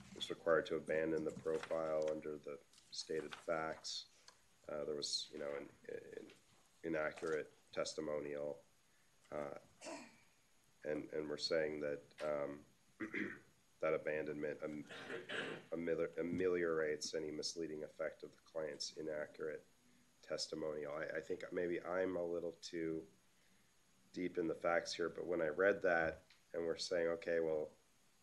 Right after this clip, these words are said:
by abandoning the profile, everything's good in terms of the,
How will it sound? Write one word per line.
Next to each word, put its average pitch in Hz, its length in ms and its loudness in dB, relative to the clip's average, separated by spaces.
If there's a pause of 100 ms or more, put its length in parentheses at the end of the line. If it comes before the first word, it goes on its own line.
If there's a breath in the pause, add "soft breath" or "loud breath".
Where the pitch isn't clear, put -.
(240)
by 82 80 4
abandoning 87 520 4
the 85 60 0
profile, 85 680 2
everything's 85 460 -2
good 85 220 2
in - 800 -14
terms 87 260 2
of 80 160 2
the, 76 220 4